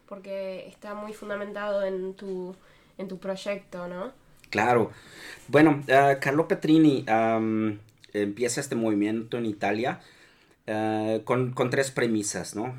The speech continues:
Speaker 2: Ah, bueno, limpio y justo. Ah, bueno, obviamente, no nada más para nuestro organismo, sino, am, también, ah, que tenga un, un proceso responsable,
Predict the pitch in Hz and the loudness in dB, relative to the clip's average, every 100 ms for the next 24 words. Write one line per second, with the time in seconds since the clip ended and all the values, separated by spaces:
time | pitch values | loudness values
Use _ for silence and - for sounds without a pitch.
0 | - 95 98 98 113 139 151 165 120 113 | -12 -8 -6 -6 -2 2 2 2 0 -4
1 | 120 107 - 101 - - - - _ _ | -4 -6 -8 -12 -12 -14 -18 -18 _ _
2 | _ _ - - - _ 101 101 104 104 | _ _ -20 -20 -20 _ -6 -4 -2 -2
3 | 107 113 135 151 170 147 131 127 120 127 | 0 0 2 2 2 0 -2 -4 -6 -6
4 | 123 120 117 110 110 110 95 87 82 82 | -8 -6 -6 -6 -8 -10 -10 -10 -12 -12
5 | 85 - 139 202 _ _ _ _ _ _ | -16 -14 -14 -14 _ _ _ _ _ _
6 | _ - - 90 87 92 95 95 98 95 | _ -14 -12 -10 -8 -8 -8 -10 -8 -6
7 | 98 95 95 95 95 - 95 98 110 113 | -6 -6 -6 -8 -10 -10 -8 -4 -4 -4
8 | 113 _ _ 98 98 98 101 101 101 _ | -8 _ _ -10 -10 -10 -10 -12 -14 _
9 | _ _ _ _ 117 113 135 131 135 135 | _ _ _ _ -10 -6 -4 -4 -2 0
10 | 143 143 - _ 113 113 120 120 123 127 | 0 -2 -6 _ -12 -8 -8 -6 -6 -6
11 | 127 - _ _ _ _ - 143 143 131 | -8 -12 _ _ _ _ -10 -4 -4 -4
12 | 113 139 120 101 - 92 87 101 92 85 | -6 -6 -8 -8 -10 -12 -8 -6 -6 -8